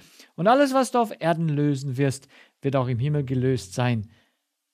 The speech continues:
Da gebot er seinen Jüngern, dass sie niemandem sagen sollten, dass er Jesus, der Christus, sei. So, die Antwort des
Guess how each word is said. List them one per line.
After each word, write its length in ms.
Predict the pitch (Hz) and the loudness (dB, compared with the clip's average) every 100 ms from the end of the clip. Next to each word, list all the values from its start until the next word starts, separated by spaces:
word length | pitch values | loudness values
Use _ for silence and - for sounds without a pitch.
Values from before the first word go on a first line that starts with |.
| _ _ | _ _
Da 100 | 143 | 0
gebot 460 | 139 147 233 277 254 | 2 6 6 6 4
er 60 | |
seinen 280 | 220 214 202 | 2 2 2
Jüngern, 340 | 160 156 147 | 0 -2 -2
dass 200 | 139 131 | -2 -4
sie 100 | 151 | -4
niemandem 720 | 135 180 269 285 285 269 254 220 | 0 2 2 0 -4 -4 -2 -2
sagen 420 | 160 160 156 147 | 2 2 2 -2
sollten, 600 | 131 135 127 - 131 113 _ _ _ _ | -2 -2 -2 -4 -6 -6 _ _ _ _
dass 180 | 123 135 | -4 0
er 100 | 156 | 2
Jesus, 800 | 160 240 143 123 107 - - - _ _ _ _ _ _ _ | 4 4 2 -2 -10 -12 -18 -20 _ _ _ _ _ _ _
der 120 | 196 | -2
Christus, 1000 | 208 - 240 - - 120 101 - - - _ _ | -2 -2 -4 -4 -10 -14 -14 -18 -20 -20 _ _
sei. 360 | 127 113 95 - _ _ _ _ _ _ _ _ _ _ _ _ _ _ _ _ _ _ _ _ _ _ | -6 -6 -6 -16 _ _ _ _ _ _ _ _ _ _ _ _ _ _ _ _ _ _ _ _ _ _
So, 500 | - 185 170 175 _ _ _ _ _ _ _ _ _ _ _ _ _ _ _ | 4 6 4 0 _ _ _ _ _ _ _ _ _ _ _ _ _ _ _
die 120 | 175 202 | 2 4
Antwort 480 | 269 294 285 277 | 2 2 0 2
des 260 | 214 - | 0 -2